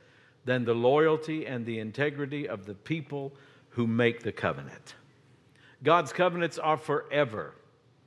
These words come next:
You can read in his word, he cannot change his word. God himself cannot alter his word.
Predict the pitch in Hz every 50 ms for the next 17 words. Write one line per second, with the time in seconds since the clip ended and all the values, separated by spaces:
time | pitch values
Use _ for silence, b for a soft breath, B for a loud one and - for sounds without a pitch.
0 | _ _ _ _ _ _ - 123 131 131 - 135 135 139 151 175 180 160 170 160
1 | 151 139 117 - 123 143 143 131 113 107 98 - 110 147 160 - - 160 156 156
2 | 156 160 156 - - - - 170 156 135 117 98 80 76 69 - - - - -
3 | - _ _ _ _ - 110 101 - 101 98 85 69 64 - - - - - _
4 | _ _ _ _ _ _ b b b b b b b b b b b 117 104 151
5 | 165 180 185 185 165 165 160 147 139 - - 175 175 156 127 120 - - 139 135
6 | 131 135 135 135 127 127 135 143 131 123 127 - 107 98 85 104 98 - - 90
7 | 101 101 90 78 69